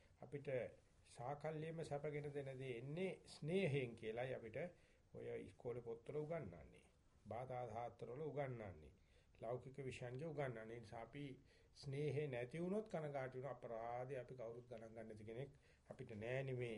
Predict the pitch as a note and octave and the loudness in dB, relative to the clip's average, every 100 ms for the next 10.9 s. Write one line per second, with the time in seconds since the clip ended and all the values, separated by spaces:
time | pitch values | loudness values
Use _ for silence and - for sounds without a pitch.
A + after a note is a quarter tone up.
0 | - - - D3 E3+ C#3+ E3 D#3 D3+ D3 | -6 -12 -2 4 4 4 4 4 2 0
1 | C3+ - - - A#2 C3 C3 C3+ C3+ B2 | -4 -12 -20 -10 -2 0 0 -2 -2 0
2 | B2+ B2+ B2 B2 A#2+ B2 A#2+ A#2+ A2+ A#2 | 0 0 -2 -4 -4 -4 -2 -2 -4 -6
3 | A2+ A2+ A2 A2 A2+ A2+ G#2+ C#3 B3+ - | -6 -4 -6 -4 -4 -4 0 2 2 0
4 | - - - B2+ C3+ A2+ C#3 D3+ E3 E3 | -20 -14 -8 -4 -4 -4 -4 -4 -2 -4
5 | E3 D3+ D3 D3 D3 C3+ C3+ C3 B2 B2 | -4 -2 -2 -2 -2 -2 -2 -2 -2 -4
6 | C3 D#3 A#2+ C3 C#3 A#2+ C#3 C#3+ - D3 | -2 -2 -2 -4 -4 -4 -4 -6 -4 -4
7 | D3 C3+ C#3+ C3 B2+ A2 G#2+ B2+ C#3 - | -4 -8 -6 -6 -6 -10 -10 -4 -4 -4
8 | G#2 C3 C3 D3 D3+ F3+ F#3 F3 A#2+ B2 | -6 -6 -2 0 0 -2 -2 -2 -2 -2
9 | C3 C3 B2 B2 G#2 F#2 G#2 A#2 - - | -4 -6 -6 -8 -6 -6 -6 -8 -10 -10
10 | - D3 C#3+ C#3+ D3+ D3 - F3+ | 0 0 0 -2 -4 -2 -4 0